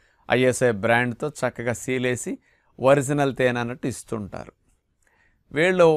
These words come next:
ఒక్కరి దగ్గరే కొంటారా? ఒక్కరి దగ్గరే కొంటే ఇన్ని లక్షల కేజీలు ఇండియా అంతా ఎట్లా అమ్ముతారండి వాళ్ళు? అందుకని కొన్ని వేల మంది దగ్గర తేనె కొంటారండి వాళ్ళు.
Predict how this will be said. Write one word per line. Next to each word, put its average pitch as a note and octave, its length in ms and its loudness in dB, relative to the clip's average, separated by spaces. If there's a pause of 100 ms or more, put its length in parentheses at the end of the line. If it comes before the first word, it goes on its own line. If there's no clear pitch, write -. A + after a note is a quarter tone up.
ఒక్కరి F#3+ 300 4
దగ్గరే F3+ 340 8
కొంటారా? B2+ 540 4 (1200)
ఒక్కరి D#3+ 300 2
దగ్గరే D#3+ 340 6
కొంటే D#3+ 340 4
ఇన్ని C#3 180 2
లక్షల B2 340 0
కేజీలు D3+ 580 2
ఇండియా C#3 340 2
అంతా D3 180 0
ఎట్లా C#3+ 220 0
అమ్ముతారండి D#3+ 500 0
వాళ్ళు? E3+ 280 0 (760)
అందుకని C3 400 -2
కొన్ని C3 360 -2
వేల D#3 440 8
మంది F3 300 2
దగ్గర D3 320 2
తేనె C#3 320 0
కొంటారండి A2+ 640 2
వాళ్ళు. F2 280 -12